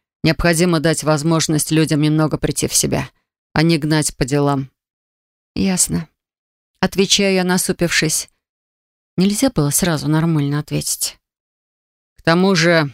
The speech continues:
я и сам не тороплюсь в столицу. Уже заранее раздражает мысль о том, что кто-то будет пытаться отбить у меня жену",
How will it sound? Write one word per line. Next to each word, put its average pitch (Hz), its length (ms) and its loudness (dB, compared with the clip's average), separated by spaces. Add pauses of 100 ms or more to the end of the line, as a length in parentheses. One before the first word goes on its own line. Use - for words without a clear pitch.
(140)
я 190 240 2
и 165 60 2
сам 175 320 2
не 156 100 2
тороплюсь 156 440 -2
в - 40 0
столицу. 143 520 -2
Уже 160 180 2
заранее 160 440 2
раздражает 151 600 0
мысль 156 260 0
о 143 60 0
том, 156 180 -2
что - 220 -2
кто-то 165 320 -2
будет 143 260 -2
пытаться 160 500 0
отбить 135 340 -2
у - 20 2
меня 143 220 2
жену", 131 340 -4